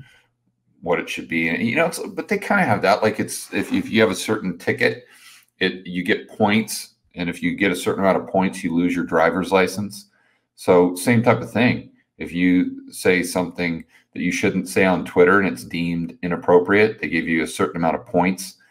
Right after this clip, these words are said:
And if you get ten, well, then you might not get a loan. Or at least I think you'd probably pay a higher interest rate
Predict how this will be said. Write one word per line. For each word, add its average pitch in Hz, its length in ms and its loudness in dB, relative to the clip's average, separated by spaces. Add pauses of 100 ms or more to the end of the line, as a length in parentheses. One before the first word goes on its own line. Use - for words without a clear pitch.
(320)
And 85 100 -4
if 80 120 -4
you 85 160 -2
get 90 360 4 (240)
ten, 98 440 2
well, 85 360 2 (400)
then 85 420 0
you 90 180 -2
might 92 240 4
not 85 180 2
get 85 140 2
a - 20 2
loan. 87 420 4 (160)
Or 123 180 8
at 131 140 6
least 165 240 4
I 127 120 6
think 123 200 2
you'd 98 200 0
probably 101 340 6
pay 104 160 4
a 80 80 2
higher 80 480 2
interest - 420 -6
rate - 240 -10